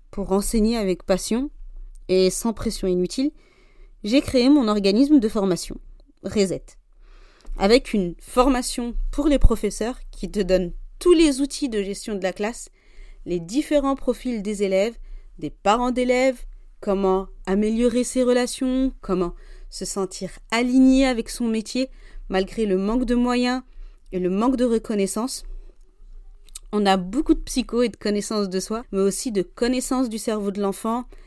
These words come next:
la typologie des parents, et le but avec cette formation, c'est que tu deviennes un véritable chef d'orchestre de ta classe,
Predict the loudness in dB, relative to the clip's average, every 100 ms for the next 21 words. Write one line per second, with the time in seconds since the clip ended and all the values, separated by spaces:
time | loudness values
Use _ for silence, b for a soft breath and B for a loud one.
0 | b b -8 -8 -6 -4 -2 0 -2 -2
1 | -2 0 0 -2 -6 -8 -4 0 0 -2
2 | -2 -4 -4 -14 -10 -4 -4 -4 -10 -6
3 | -4 -4 -6 -4 -6 -6 -12 -12 -12 -10
4 | -6 -4 -2 -4 -4 b b b b -6
5 | -6 -6 -2 0 2 0 -2 -2 -2 -4
6 | -6 -4 -4 -4 -4 -6 -6 -8 -8 -10
7 | -10 -8 -10 -6 -6 -8